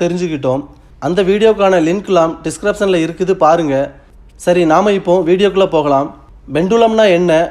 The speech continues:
அதனுடைய நார்மல் ஆக்டிவிட்டியும் என்னன்னு நம்ம எல்லாருக்குமே பேசிக்கா தெரியும். அதாவது, பெண்டுலம்ல இருக்கிற பால் எப்போதுமே இப்படி எர்த்தின் சென்டர் பாயிண்ட்டை நோக்கி தான் இருக்கும்.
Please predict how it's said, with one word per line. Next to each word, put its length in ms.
அதனுடைய 360
நார்மல் 400
ஆக்டிவிட்டியும் 560
என்னன்னு 300
நம்ம 240
எல்லாருக்குமே 440
பேசிக்கா 380
தெரியும். 320
அதாவது, 400
பெண்டுலம்ல 540
இருக்கிற 260
பால் 200
எப்போதுமே 420
இப்படி 220
எர்த்தின் 320
சென்டர் 320
பாயிண்ட்டை 260
நோக்கி 240
தான் 180
இருக்கும். 300